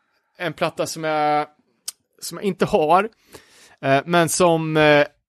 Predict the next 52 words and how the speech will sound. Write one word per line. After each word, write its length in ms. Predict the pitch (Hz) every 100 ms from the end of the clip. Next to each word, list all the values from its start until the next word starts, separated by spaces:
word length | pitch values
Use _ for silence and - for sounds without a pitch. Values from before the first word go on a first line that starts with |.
| -
som 220 | - 170
är 280 | 180 170 165
ändå, 220 | 143 147
ändå 320 | 160 143 131 143
en 220 | 151 131
av 100 | 127
deras 300 | 123 120 117
klassiker, 520 | - 202 151 131 131 127
och 80 |
det 60 | 143
är 20 |
skivan 380 | 135 156 135 120
You. 580 | 123 143 233 147 147 139 - _ _ - _ -
Eh, 180 | 101
och 100 | 110
den 120 | 143 196
tycker 180 | 214
jag 140 | 208 127
ser 180 | 175 139
ganska 340 | 131 127 -
ofta 280 | 123 - 208
folk 300 | - 127 -
liksom 220 | 120 117
tycker, 260 | - 123 120
ja, 140 | 127
vad 260 | 127 135 120
för 80 |
fan, 180 | 113 120
den 100 | 117
här 120 | 110
är 40 | 110
så 140 | -
jävla 180 | 107 -
fet. 240 | - - - _ _ - - -
Sen 180 | - 156
så 120 | 233
läste 400 | 233 185 160 -
jag 100 | 214
bara 120 | 160
lite 320 | 143 139 131 -
så 100 | 123
här 100 | 127
undertext, 500 | 143 127 185 233 -
bara, 100 | 123
ja, 160 | 160
den 140 | 190 185
här 140 | 226
låten 380 | 220 190 - 165
handlar 300 | 156 147 139
om 100 | 139
John 200 | 139 131
Stabs 680 | 123 - 175 156 143 131